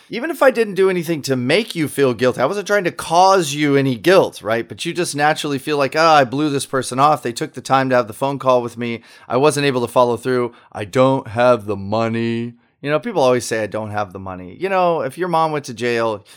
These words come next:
you'd find the money to get her bailed out, especially if it was the exact amount of money that it costs to get started in a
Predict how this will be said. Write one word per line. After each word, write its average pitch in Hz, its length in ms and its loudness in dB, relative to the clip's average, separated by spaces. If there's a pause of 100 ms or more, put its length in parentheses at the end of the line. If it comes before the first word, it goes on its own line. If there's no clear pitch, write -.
(140)
you'd 175 180 -4
find 180 240 4
the 156 60 -2
money 147 200 2
to 131 120 -2
get 127 100 2
her 123 80 0
bailed 113 240 0
out, 92 240 -8 (220)
especially 190 380 2
if 156 100 0
it 170 60 2
was 147 120 0
the 135 120 -4
exact 127 440 0
amount 135 220 0
of 131 60 -2
money 120 180 0
that 117 160 -2
it 110 100 -6
costs 104 360 -4
to 104 60 -10
get 104 200 -8
started 101 420 -4 (460)
in 110 320 -6
a 101 400 -8